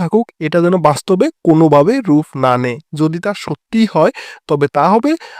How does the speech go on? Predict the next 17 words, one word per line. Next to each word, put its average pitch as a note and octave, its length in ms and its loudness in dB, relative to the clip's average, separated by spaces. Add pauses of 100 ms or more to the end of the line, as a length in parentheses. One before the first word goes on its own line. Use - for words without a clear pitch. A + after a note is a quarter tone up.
(140)
আমাদের C#3+ 360 -2
ফুটবলের A3 460 2 (340)
আরও A3 120 2 (100)
একটা - 220 -2 (320)
অন্ধকারের G3 600 0
শুরু, B3 180 -2 (380)
আরও F#3 200 0
একটা - 180 -2 (120)
কালো F#3 220 4 (100)
দিন C#4+ 100 0 (280)
এবং E3+ 140 0 (200)
বাহুবের F#3 440 -2 (440)
চূড়ান্ত C4 420 2 (160)
লেভেলের B3 380 4 (340)
ব্যর্থতা, B3+ 480 -2 (180)
পাশাপাশি F#3+ 480 -2 (320)
সিন্ডিকেটের F3+ 600 0